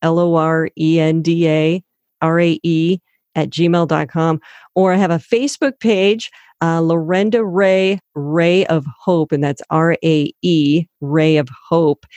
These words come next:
And you can, uh, message me there,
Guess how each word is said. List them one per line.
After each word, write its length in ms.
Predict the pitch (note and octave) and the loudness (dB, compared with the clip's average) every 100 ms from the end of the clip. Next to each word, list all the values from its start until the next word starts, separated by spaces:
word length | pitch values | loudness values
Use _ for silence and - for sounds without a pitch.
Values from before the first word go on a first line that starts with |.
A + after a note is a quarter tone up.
| - - - | -20 -18 -6
And 360 | D#3 D3+ D3+ C3+ | -2 0 0 0
you 140 | D3+ | -2
can, 340 | - E3 C#3 - | 0 -2 -2 -2
uh, 220 | D3 C#3+ | -2 -2
message 500 | D3 D#3+ - E3+ - | 0 0 0 -4 -2
me 160 | D#3 D3 | 0 2
there, 400 | D#3 D#3 E3 | 2 2 0